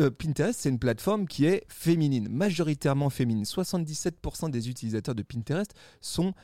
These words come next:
des femmes. Et parallèlement, euh, les, euh, alors vous vous dites, mais qu'est-ce que ça a à voir avec tout ça ? Bah, c'est intéressant parce que ce matin, ça a poussé ma curiosité jusqu'à aller, euh, étudier les chiffres des licenciés, euh, des fédérations de judo, karaté, et cetera, pour voir quelle était la part des femmes. Eh bien,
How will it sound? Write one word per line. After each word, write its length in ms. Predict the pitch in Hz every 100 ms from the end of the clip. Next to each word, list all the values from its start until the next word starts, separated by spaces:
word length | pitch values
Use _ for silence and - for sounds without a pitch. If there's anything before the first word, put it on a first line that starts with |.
| _
des 120 | 110
femmes. 340 | 107 - 143 131 -
Et 80 |
parallèlement, 640 | 135 196 208 175 135 170 262 - - -
euh, 600 | 135 131 123 123 120 117
les, 340 | 120 180 226 190
euh, 320 | 147 127 120
alors 140 | 123 143
vous 60 |
vous 60 | 139
dites, 200 | 226 -
mais 100 | 123
qu'est-ce 180 | 143 -
que 80 |
ça 200 | 127 117
a 60 | 101
à 40 | 107
voir 320 | 131 220 175
avec 160 | 127
tout 100 | 123
ça ? 160 | 127 143
Bah, 100 | 135
c'est 120 | 147
intéressant 320 | 170 160 185 349
parce 80 | -
que 80 |
ce 100 | 160
matin, 260 | 160 156 262
ça 180 | - 131
a 40 | 123 - _
poussé 260 | - 262 294
ma 140 | 247
curiosité 420 | 170 165 156 - 254
jusqu'à 280 | 185 -
aller, 200 | 131 147 - - - -
euh, 100 | 120
étudier 540 | - 185 - 165 214 277
les 180 | 147 135
chiffres 420 | - 233 262 - - - -
des 260 | - 160 156
licenciés, 880 | 156 226 - 214 185 - 220 247 226
euh, 240 | 156 143 139
des 180 | 160
fédérations 680 | 185 185 160 135 135 202 233
de 240 | 202 139 151
judo, 340 | 120 113 123
karaté, 560 | 147 104 98 - 139 156
et 120 | 127
cetera, 320 | - 110 156
pour 140 | 226 120
voir 120 | 190
quelle 140 | -
était 160 | 120 180
la 120 | 120
part 220 | - 175
des 140 | 143 127
femmes. 220 | - 123
Eh 60 | 110
bien, 160 | 139